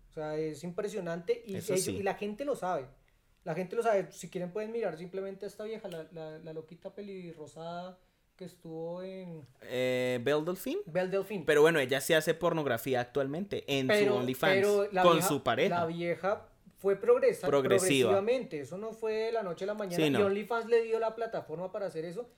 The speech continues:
Speaker 1: Y son sus intereses y sus vainas lo que permiten que haga
Speaker 2: Así
Speaker 1: esas
Speaker 2: es.
Speaker 1: cosas. Entonces, sí, volviendo al punto de Fabián, completamente cierto. Eso es una vaina humana. Eso es de cada uno. Pero es que llevado al extremo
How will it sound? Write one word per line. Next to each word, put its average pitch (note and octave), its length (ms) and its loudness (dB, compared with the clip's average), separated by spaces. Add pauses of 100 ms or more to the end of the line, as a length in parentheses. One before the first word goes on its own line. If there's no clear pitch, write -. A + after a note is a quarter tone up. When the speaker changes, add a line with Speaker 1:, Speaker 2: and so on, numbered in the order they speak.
(200)
Speaker 1:
Y F#3 80 -10
son G#3+ 200 -4
sus B3 160 -10
intereses G#3+ 580 -4
y G#3+ 100 -16
sus G3 200 -16
vainas D#3+ 260 -8
lo F#3+ 180 -6
que F#3 140 -10
permiten D3+ 500 -10
que E3+ 100 -10
haga A#2 100 -2
Speaker 2:
Así A#2 220 -4
Speaker 1:
esas G2+ 80 -2
Speaker 2:
es. G2+ 60 -2
Speaker 1:
cosas. - 280 -6 (600)
Entonces, G3+ 360 -2
sí, G#3 280 -2
volviendo F#3 380 0
al B3 220 0
punto F#3+ 260 -6
de A3 60 -2
Fabián, G3 300 -4
completamente F3 680 -8
cierto. F3+ 400 -8
Eso E3 220 -8
es D#3+ 120 -14
una F3 220 -6
vaina F3 260 -2
humana. F3+ 460 -8
Eso D#3+ 260 -8
es D#3+ 60 -12
de F3 120 -10
cada F3+ 280 0
uno. F3+ 380 -8
Pero F3 180 -6
es D#3+ 100 -8
que F3 140 -14
llevado F#3 240 -4
al D#3 80 -6
extremo D3+ 520 -14